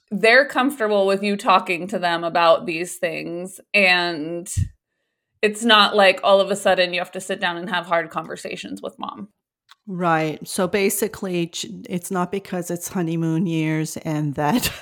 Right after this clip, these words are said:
Speaker 2: <laughs> they're, they're, they're kind of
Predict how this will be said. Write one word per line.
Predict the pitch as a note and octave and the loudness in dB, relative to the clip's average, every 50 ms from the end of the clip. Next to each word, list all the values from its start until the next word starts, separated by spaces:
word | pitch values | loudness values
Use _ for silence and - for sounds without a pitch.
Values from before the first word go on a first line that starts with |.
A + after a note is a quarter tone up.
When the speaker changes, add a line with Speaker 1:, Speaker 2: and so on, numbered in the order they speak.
| C#4+ - - - - - - C#5+ G#4+ F#4 C#4 G3 | 2 2 2 -2 0 2 2 4 4 2 0 -2
Speaker 2:
<laughs> | - | -4
they're, | D3+ D3 - F3 D#3+ D#3 D#3 D3+ D3+ D3 | -8 -2 2 4 4 6 6 4 4 2
they're, | B2 D3 C#3+ D3 D3+ D3 D3 C#3+ C#3 C#3 C#3 C3+ C3+ C#3 C3 | 2 -2 -4 -2 0 2 2 4 4 4 2 2 0 -2 -4
they're | C#3 - - D3 C#3 C3+ C3 C3 B2+ B2+ B2+ C3 C3 C3 B2+ | -8 -6 -4 -4 -2 -2 -2 -2 -2 -2 -2 -2 -4 -6 -6
kind | - - D#3+ C#3 C#3 | -6 -6 -4 -2 -2
of | C3 B2 - - - - | -2 -4 -6 -12 -16 -16